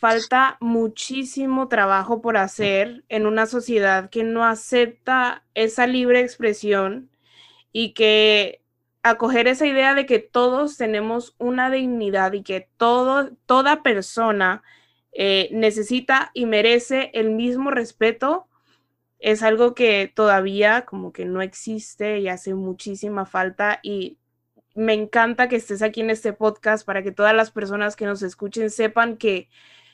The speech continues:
cualquier persona merece la misma dignidad, el mismo trato y el mismo reconocimiento. Y sé que en Colombia y en muchos países de Latinoamérica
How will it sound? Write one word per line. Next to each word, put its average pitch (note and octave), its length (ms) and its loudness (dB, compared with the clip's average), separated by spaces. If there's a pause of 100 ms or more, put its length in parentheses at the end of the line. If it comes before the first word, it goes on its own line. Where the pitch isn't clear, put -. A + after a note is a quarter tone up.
(320)
cualquier C4 720 2
persona B3 640 2
merece A3 1000 0 (220)
la G#3 200 0
misma A#3+ 300 0
dignidad, A3 540 2
el G3+ 80 0
mismo A#3 340 -2
trato A3 500 2
y A3 140 0
el G3+ 120 0
mismo A3+ 340 -2
reconocimiento. F#3+ 880 -4 (480)
Y B3 160 0
sé C4+ 420 0
que G#3 340 2
en A3+ 120 0
Colombia A3+ 720 0 (180)
y A3 200 -2
en G#3 80 2
muchos G#3+ 320 -4
países G#3+ 320 0
de B3 80 2
Latinoamérica G#3 1000 -2